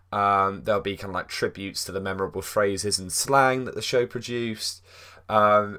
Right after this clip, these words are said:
and I, I, I think that just it will be a lot of fun. Um, Tom Beck, the head of live events at Channel four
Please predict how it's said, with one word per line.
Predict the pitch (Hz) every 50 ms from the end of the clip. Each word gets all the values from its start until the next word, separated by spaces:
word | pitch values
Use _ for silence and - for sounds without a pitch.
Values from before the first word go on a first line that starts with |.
| -
and | 123 120 117 113 113 98 76 - 73 - 53 - -
I, | - 123
I, | 127 - - 71 69 - -
I | 90 120
think | - 160 95 85
that | 101 - - - -
just | - 135 127 - -
it | - 107 98 104
will | 143 147 131 123
be | - 107 101
a | 95
lot | 98 98 87 85
of | -
fun. | - - 101 85 76 64 58 - - - - - _ _ -
Um, | - 95 95 95 95 95 95 98 -
Tom | - - - 123 120 104 92
Beck, | 107 107 101 87 - - - -
the | - 87 82 82
head | 82 95 101 95
of | 90 78
live | 87 90 90 80 87
events | 87 92 101 - 80 - - -
at | -
Channel | - - 90 85 82
four | - - - 101 95 90 82 76 71